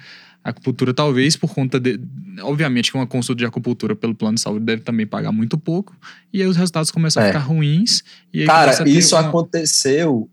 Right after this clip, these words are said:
Speaker 2: isso aconteceu não só com a acupuntura, Alan, mas aconteceu com a profissão, a fisioterapia mesmo, sabe?
Speaker 1: Com certeza,
Speaker 2: De uma
Speaker 1: cara,
Speaker 2: forma
Speaker 1: com
Speaker 2: geral.
Speaker 1: certeza.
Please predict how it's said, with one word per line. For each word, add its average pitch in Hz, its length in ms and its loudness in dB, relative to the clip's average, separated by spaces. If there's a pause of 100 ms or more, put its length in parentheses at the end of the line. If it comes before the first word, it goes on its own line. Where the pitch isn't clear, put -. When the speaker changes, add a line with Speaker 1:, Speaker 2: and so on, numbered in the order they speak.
Speaker 2:
isso 147 300 2
aconteceu 143 720 0
não 147 160 2
só 175 180 -2
com 175 120 -4
a 151 100 -2 (260)
acupuntura, 135 580 2
Alan, 120 160 4
mas 117 180 4
aconteceu 139 680 2
com 156 220 2
a 185 80 2
profissão, 170 720 0
a 143 80 0
fisioterapia 151 800 0
mesmo, 117 320 0
sabe? 127 220 4
Speaker 1:
Com 208 40 6
certeza, 202 540 2
Speaker 2:
De - 60 4
uma 135 120 4
Speaker 1:
cara, 127 180 2
Speaker 2:
forma 135 120 2
Speaker 1:
com 131 60 0
Speaker 2:
geral. 117 400 2
Speaker 1:
certeza. 123 300 -4